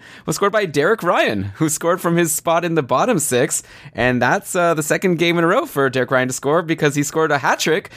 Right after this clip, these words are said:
in the game versus Florida in Edmonton's last game. So all of a sudden, Derek Ryan has four goals in his last couple of games. No way this is anything, right? Like, I gotta mention him.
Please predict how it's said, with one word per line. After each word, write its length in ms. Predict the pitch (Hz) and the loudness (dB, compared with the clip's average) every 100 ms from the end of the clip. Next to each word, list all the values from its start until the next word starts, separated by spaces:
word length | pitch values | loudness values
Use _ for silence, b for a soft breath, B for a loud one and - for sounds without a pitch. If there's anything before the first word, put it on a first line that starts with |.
| B 131 | B -2
in 160 | 156 | 0
the 80 | 151 | 0
game 160 | 156 160 | 0 0
versus 300 | 151 143 - | -2 -8 -6
Florida 580 | 131 185 262 101 107 B B 117 | -2 0 0 0 -2 B B -2
in 200 | 127 123 | 0 2
Edmonton's 380 | 123 127 127 | 0 0 -4
last 280 | 110 131 - | -2 -2 -2
game. 240 | 98 92 110 | -2 -4 -2
So 100 | 98 | -2
all 60 | |
of 40 | - | 0
a 20 | |
sudden, 160 | 143 | -2
Derek 260 | 123 127 131 | 0 -2 -2
Ryan 360 | 110 143 104 110 | -2 0 0 -2
has 400 | 120 104 110 - | 0 0 0 -8
four 320 | - 113 127 135 | -8 -2 0 2
goals 340 | 113 107 104 | 2 2 0
in 120 | 110 | 0
his 120 | 107 | 0
last 260 | 104 107 - | 0 0 -2
couple 280 | - 117 113 | -4 0 0
of 120 | 101 | 2
games. 480 | 113 104 101 110 - B B B _ | 2 4 2 0 -6 B B B _
No 140 | 165 226 | -4 0
way 160 | 156 | 0
this 140 | 120 107 | -2 0
is 60 | |
anything, 240 | 113 95 92 | -2 0 0
right? 100 | 117 | 0
Like, 100 | 120 | 0
I 20 | |
gotta 160 | 180 165 | 0 0
mention 320 | 147 165 120 | 0 0 2
him. 160 | 139 | 0